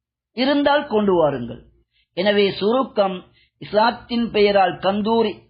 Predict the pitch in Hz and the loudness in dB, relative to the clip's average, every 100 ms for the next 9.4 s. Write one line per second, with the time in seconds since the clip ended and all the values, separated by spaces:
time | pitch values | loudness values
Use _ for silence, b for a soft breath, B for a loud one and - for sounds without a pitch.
0 | _ - 175 - 220 185 190 196 190 175 | _ -6 -4 -2 -2 0 -2 0 0 0
1 | 160 190 202 202 - 180 180 175 170 - | -2 -4 -2 -2 0 0 2 0 0 -4
2 | 240 170 180 196 196 180 - 208 175 170 | -6 -2 2 2 0 -10 -6 -6 -4 -4
3 | 160 165 175 196 185 208 190 226 190 131 | -4 -2 0 0 0 -4 -4 -6 -6 -6
4 | 113 117 - _ _ _ b b b b | -8 -10 -18 _ _ _ b b b b
5 | - 302 226 254 269 262 254 240 220 247 | 0 0 2 0 2 2 2 0 -4 -2
6 | 247 190 220 226 226 - 226 220 214 185 | 0 2 2 0 -2 -4 -4 0 2 2
7 | 196 196 175 208 226 240 233 220 214 202 | 0 -2 0 0 -4 -6 -2 -4 -4 -6
8 | 175 - _ _ _ _ - 190 - 285 | -6 -10 _ _ _ _ -12 -10 0 0
9 | 285 247 226 | 4 2 2